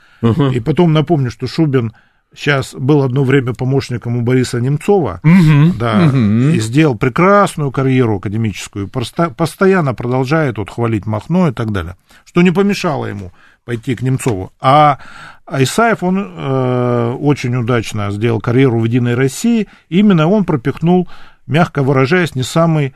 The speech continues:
Speaker 2: э, пронародный трудовой кодекс, который у нас щас есть.
Speaker 1: Мгм.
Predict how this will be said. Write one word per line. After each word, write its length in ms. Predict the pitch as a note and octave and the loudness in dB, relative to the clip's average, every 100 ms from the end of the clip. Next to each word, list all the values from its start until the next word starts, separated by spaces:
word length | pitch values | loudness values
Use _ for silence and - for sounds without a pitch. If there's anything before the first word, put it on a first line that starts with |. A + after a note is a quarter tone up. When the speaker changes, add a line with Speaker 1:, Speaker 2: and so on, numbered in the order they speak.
| _ _ _ | _ _ _
Speaker 2:
э, 440 | - A#2 A#2 A#2 G#2 | -6 -2 0 -2 -4
пронародный 1400 | - C3 C#3+ B2+ A#2 _ _ B2+ C3 D#3 E3+ C#3 C#3+ B2 _ | 0 2 4 2 -2 _ _ -2 2 4 2 0 -2 -4 _
трудовой 440 | - A#2 C3+ D#3 D3 | -8 -2 2 2 2
кодекс, 400 | A#2 F#2 G2 - | -2 -8 -10 -14
который 340 | G2 C3+ B2+ | -8 -2 0
у 40 | B2 | 0
нас 180 | A#2+ A#2 | -2 -4
щас 280 | A2 G#2 - | -8 -8 -4
есть. 340 | B2 A#2 G#2+ | 0 0 0
Speaker 1:
Мгм. 140 | G2 | -4